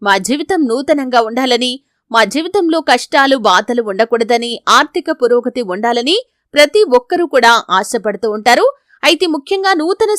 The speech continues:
సంవత్సరంలో తులారాశి వారికి కూడా మిశ్రమమైన ఫలితాలే అధికంగా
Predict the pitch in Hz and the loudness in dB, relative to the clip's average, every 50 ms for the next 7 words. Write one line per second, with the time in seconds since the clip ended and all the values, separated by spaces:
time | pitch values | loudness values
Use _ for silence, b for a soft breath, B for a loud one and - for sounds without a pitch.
0 | - 381 330 349 - - 349 320 320 320 330 - 330 285 320 359 359 330 311 311 | -2 -2 -4 -4 -4 -4 -4 -2 -2 -2 -2 -2 -2 0 0 2 2 2 0 -2
1 | - 302 302 302 - - 294 - 302 269 269 262 247 262 262 - - 349 339 320 | 0 -2 -2 -2 -2 -6 -8 -6 -4 -2 -2 -2 -2 -4 -6 -4 -6 -4 -4 -2
2 | 320 277 254 254 233 254 214 202 196 - 220 214 208 208 202 185 175 190 185 220 | -4 -4 -4 -4 -4 -4 -4 -4 -4 -4 -4 -4 -2 -2 -2 -4 -4 -6 -8 -8
3 | 208 208 202 | -6 -4 -6